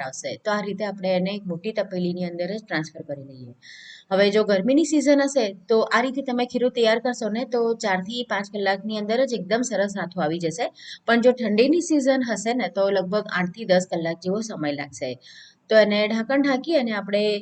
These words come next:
થોડી ગરમ જગ્યા હોય ને, હૂંફાળું વાતાવરણ, ત્યાં રહેવા દઈશું.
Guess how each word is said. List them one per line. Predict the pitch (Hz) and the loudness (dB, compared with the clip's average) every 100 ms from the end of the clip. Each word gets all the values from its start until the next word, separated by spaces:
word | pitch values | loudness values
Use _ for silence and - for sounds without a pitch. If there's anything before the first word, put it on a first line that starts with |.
| 208 _ _ - | -8 _ _ 0
થોડી | 277 285 269 226 | 2 4 2 4
ગરમ | 226 262 240 | 4 4 2
જગ્યા | 208 226 226 | 0 0 2
હોય | 220 | 0
ને, | 311 | -2
હૂંફાળું | 294 233 220 214 | 0 2 2 2
વાતાવરણ, | 190 220 262 254 | -2 -2 -4 -2
ત્યાં | 196 196 | -4 -2
રહેવા | 185 165 180 | -2 -4 -4
દઈશું. | 185 - | -6 -6